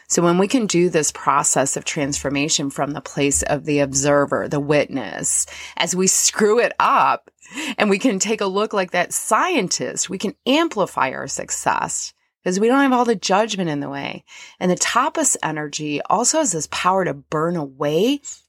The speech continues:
those thoughts that hold us down, those limiting beliefs of s-, lack of self-worth.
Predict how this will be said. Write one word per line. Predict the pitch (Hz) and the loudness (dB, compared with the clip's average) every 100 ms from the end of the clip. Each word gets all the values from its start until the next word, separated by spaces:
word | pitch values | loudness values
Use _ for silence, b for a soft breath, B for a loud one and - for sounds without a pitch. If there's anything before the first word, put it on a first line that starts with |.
| _ | _
those | 165 233 277 - | 0 2 4 4
thoughts | 180 170 - | 2 2 0
that | 170 - | 0 2
hold | 170 160 | 0 2
us | 147 - | 0 0
down, | 160 180 170 | 2 4 2
those | 151 147 | 2 -2
limiting | 170 190 214 214 196 | 0 0 0 0 0
beliefs | 170 156 160 170 - | -2 -2 -4 -2 -4
of | - 139 | -4 -4
s-, | - - - | -4 -4 -2
lack | 156 160 - | 0 0 -2
of | 147 | -2
self-worth. | - 151 151 139 147 131 - | 0 -2 -4 -4 -2 -2 -4